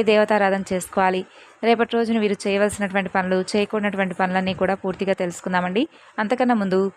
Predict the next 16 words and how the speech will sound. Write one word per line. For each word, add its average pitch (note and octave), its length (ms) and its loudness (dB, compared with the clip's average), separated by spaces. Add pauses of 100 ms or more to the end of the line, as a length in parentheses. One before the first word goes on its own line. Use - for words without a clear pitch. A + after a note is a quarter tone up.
(220)
కొత్తగా A3+ 300 0 (120)
ఇప్పుడే F#3+ 280 0 (220)
కన్యా G#3 260 2
రాశి G3 240 -2
వారు F#3 140 2 (120)
ఎవరైతే F#3+ 320 0 (120)
మన F3+ 180 0
ఛానల్ను G3 380 0
చూస్తున్నారో, F#3 400 0 (420)
దయచేసి G#3+ 480 0 (160)
ఛానల్ను G3 380 0 (100)
సబ్స్క్రైబ్ F#3 400 -6
చేసుకుని, G3+ 320 -2 (360)
వీడియో A#3 260 4
మీకు G#3 180 -4
నచ్చితే F#3+ 300 -2